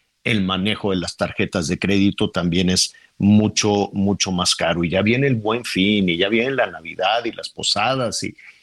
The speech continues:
y ya viene así la gente desprendida de, "Sí, compadre, yo invito", y cosas por el estilo. Mucho cuidado, guarde con llave las tarjetas hasta enero. <laughs> No, y si puede hasta febrero.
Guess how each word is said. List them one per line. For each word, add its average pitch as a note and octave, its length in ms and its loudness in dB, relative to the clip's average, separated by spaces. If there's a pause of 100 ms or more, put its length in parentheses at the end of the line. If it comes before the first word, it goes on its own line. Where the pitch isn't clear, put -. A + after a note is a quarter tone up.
(160)
y F#2 200 -2
ya A#2 140 2
viene B2+ 360 2
así B2 300 2
la B2 160 0
gente B2 300 -2
desprendida A#2 760 2
de, A#2+ 100 -2
"Sí, G3+ 320 -2
compadre, F#3+ 640 -2
yo F3 100 -4
invito", F3+ 800 0
y C3+ 100 0
cosas C3+ 260 -2
por A2+ 140 0
el G2+ 120 2
estilo. A2+ 420 2
Mucho A#2 300 0
cuidado, A#2 500 4 (260)
guarde C#3 600 0
con A#2+ 240 -10
llave D3+ 280 -2
las D#3 220 -8
tarjetas E3+ 1000 -2
hasta B2 520 -2
enero. B2+ 720 0 (300)
<laughs> A3 100 2
No, F#3+ 220 2
y D3 80 6
si A#2 160 2
puede C3+ 200 0
hasta C#3 220 -4
febrero. B2 640 -2